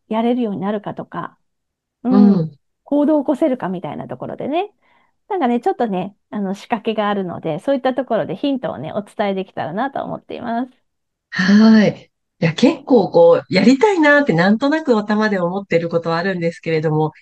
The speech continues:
Speaker 2: 日々ね、
Speaker 1: はい。
Speaker 2: 皆さんいろんなことでお忙しいと思いますから、
Speaker 1: うん。
Speaker 2: なんとなく自分のやりたいことって後回しになったりしますけれども、
Speaker 1: はい。
Speaker 2: なんかこう、コツというか、
Speaker 1: はい。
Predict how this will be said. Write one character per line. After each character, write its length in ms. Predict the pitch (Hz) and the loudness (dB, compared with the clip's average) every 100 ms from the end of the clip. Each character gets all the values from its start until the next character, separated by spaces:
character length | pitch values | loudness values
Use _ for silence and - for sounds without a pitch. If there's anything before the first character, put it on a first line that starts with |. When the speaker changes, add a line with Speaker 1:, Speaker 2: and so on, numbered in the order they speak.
| _ _ | _ _
Speaker 2:
日 120 | - 254 | 2 4
々 140 | 240 | 6
ね、 160 | 226 269 | 6 4
Speaker 1:
は 0 | |
い。 40 | |
Speaker 2:
皆 240 | 254 269 269 | 4 2 4
さ 140 | 254 | 2
ん 80 | 233 | 4
い 20 | |
ろ 140 | 262 285 | 4 4
ん 20 | |
な 300 | 294 285 262 _ _ | 4 0 -2 _ _
こ 120 | 294 277 | -8 -4
と 140 | 285 | 2
で 460 | 247 220 190 - - | 2 2 -4 -8 -8
お 80 | 220 | -4
忙 340 | 220 240 233 | 0 0 2
し 80 | 285 254 | 2 0
い 60 | 208 | -2
と 100 | 196 | -4
思 140 | 196 | -2
い 80 | 196 | -2
ま 140 | 208 | -4
す 60 | 220 | -4
か 120 | 185 | -6
ら、 80 | 160 | -6
Speaker 1:
う 40 | |
ん。 20 | - - _ - | -8 -20 _ 2
Speaker 2:
な 160 | 247 | 4
ん 60 | 285 | 6
と 100 | 359 | 6
な 120 | 392 | 6
く 60 | 392 | 6
自 120 | 269 | 2
分 180 | 240 254 | 4 4
の 60 | 247 | 4
や 80 | 240 | 4
り 100 | 240 | 2
た 120 | 240 | 0
い 80 | 240 | 2
こ 120 | 233 | 0
と 100 | 233 | 0
っ 60 | 220 | 0
て 100 | 160 | -2
後 220 | 160 185 | -2 -4
回 180 | 185 190 | -2 -2
し 120 | 165 | -4
に 40 | |
な 120 | 156 160 | -4 -4
っ 60 | |
た 100 | 160 | -4
り 140 | 147 143 | -4 -2
し 120 | 156 | -2
ま 140 | 156 | -2
す 80 | 156 | -2
け 100 | 151 | -2
れ 100 | 147 | -2
ど 140 | 147 | -2
も、 200 | 143 151 _ - _ _ | -2 -4 _ -20 _ _
Speaker 1:
は 220 | 185 220 | -6 -6
い。 100 | 175 _ - | -6 _ 0
Speaker 2:
な 120 | 302 | 2
ん 60 | 294 | 4
か 100 | 214 | 2
こ 180 | 160 151 | 2 2
う、 60 | |
コ 140 | - 202 | 4 2
ツ 300 | - 240 220 | 4 2 6
と 140 | 240 | 4
い 160 | 226 214 | 6 6
う 80 | |
か、 360 | 214 151 - 202 _ _ | 4 0 0 -6 _ _
Speaker 1:
は 220 | 240 | -2
い。 100 | 254 | -2